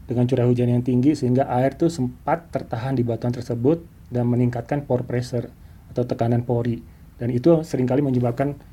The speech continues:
eh, longsoran, dan itu pernah terjadi ya. Dan itu pelajaran yang sangat berharga buat kita. Sehingga sejak saat itu kita melakukan banyak, eh, eh, passive dewatering, drilling dengan menggunakan, eh, diamond drill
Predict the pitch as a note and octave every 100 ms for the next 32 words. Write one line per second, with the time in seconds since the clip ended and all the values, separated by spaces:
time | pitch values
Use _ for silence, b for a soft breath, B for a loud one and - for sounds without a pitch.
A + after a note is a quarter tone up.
0 | B - - - A2+ A2 A#2 A#2+ C3+ B2
1 | A2+ A#2 B2+ B2+ E3 - A#2+ B2 A#2+ B2
2 | A#2+ A2+ - - - A#2 A#2 B2+ B B
3 | D3+ F3 D#3+ C#3+ D3+ C#3 C3+ B2 B2+ B2+
4 | B2 B2+ B2 A#2+ A#2 C3 B2+ C#3+ C#3 B2
5 | B2 - - C3 D#3 D3 C3+ B2+ C#3 C3+
6 | A#2+ B2 B2+ A#2 B2 C3+ - - A#2 A2+
7 | A#2 - B B B B B B - A#2+
8 | A#2+ - B2 D3+ B2+ B2 A#2 B2 A2+ A2+
9 | A#2+ B2+ D3 F3+ F#3+ - - C3 A#2+ A#2+
10 | B2 A#2+ A#2+ B2 A2+ A2+ A2+ B2 B2 A2+
11 | A#2 A#2 A#2+ A#2+ D3 G#3